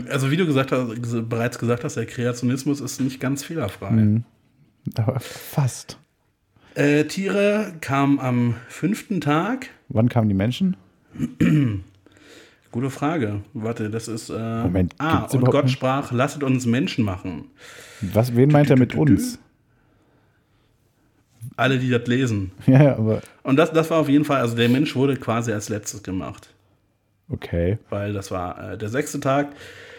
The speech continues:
Speaker 1: Ähm, <clears throat> "So wurden vollendet Himmel und Erde mit ihrem ganzen Heer, und so vollendete Gott am siebenten Tage seine Werke, die er machte, und ruhte am siebenten Tage von all seinen Werken, die er gemacht hatte."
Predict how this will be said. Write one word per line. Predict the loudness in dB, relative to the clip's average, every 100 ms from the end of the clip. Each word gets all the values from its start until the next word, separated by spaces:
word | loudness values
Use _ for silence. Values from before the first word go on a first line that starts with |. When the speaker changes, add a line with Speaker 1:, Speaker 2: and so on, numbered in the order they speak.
| -20 -20 -2
Speaker 1:
Ähm, | 4 6 6 2 2 6
<clears throat> | 8 8
"So | 6 2
wurden | 2 0
vollendet | 0 -2 2 0
Himmel | 2 0
und | 0 -2
Erde | 0 2
mit | 0
ihrem | 0 -2 0
ganzen | -2 -2 -2
Heer, | 0 2 0
und | 0
so | 0
vollendete | -2 -4 -2 -2 -2 -4
Gott | -4 -4
am | -4
siebenten | -2 0 0 0 -2
Tage | 0 -2 -2 -2
seine | -2 -2 0
Werke, | 0 0 -4
die | -2
er | 0
machte, | -2 -2 -4
und | -4
ruhte | -2 -2 0
am | 0
siebenten | -2 -4 0 0 0 -4
Tage | -4 -4 -2 -4
von | -4 -4
all | -2
seinen | -2 -2 0
Werken, | -2 -2 -2
die | -2
er | -2
gemacht | -2 -2 -4
hatte." | -8 -8 -10 -14